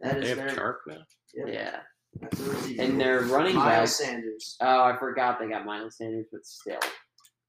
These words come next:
Speaker 3: I don't
Speaker 2: Alex and I were saying the other day, if, like, the thing about Miles Sanders is if he can't figure it out now, like, it's like, like, it's all there.
Speaker 3: Yeah.
Speaker 2: Like, he's,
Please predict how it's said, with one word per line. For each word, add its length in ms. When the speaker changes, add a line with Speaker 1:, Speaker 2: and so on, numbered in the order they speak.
Speaker 3:
I 100
don't 260
Speaker 2:
Alex 400
and 80
I 160
were 140
saying 440
the 160
other 220
day, 240
if, 120
like, 200
the 80
thing 180
about 180
Miles 380
Sanders 420
is 140
if 100
he 80
can't 320
figure 260
it 60
out 220
now, 360
like, 140
it's 100
like, 160
like, 160
it's 240
all 180
there. 340
Speaker 3:
Yeah. 300
Speaker 2:
Like, 240
he's, 280